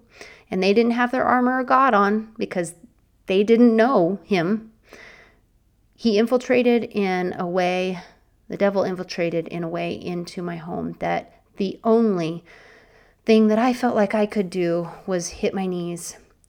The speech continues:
surrender to God, and ask for help. And that was a beautiful moment. In all honesty,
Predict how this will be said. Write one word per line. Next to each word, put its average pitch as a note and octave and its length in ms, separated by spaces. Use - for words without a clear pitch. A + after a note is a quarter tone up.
surrender F3+ 540
to F3 80
God, - 460
and F#3+ 160
ask E3+ 320
for - 120
help. - 340
And A#3 200
that C4+ 100
was C4 140
a B3 40
beautiful B3+ 360
moment. G3+ 340
In G#3+ 140
all A3+ 340
honesty, A3+ 580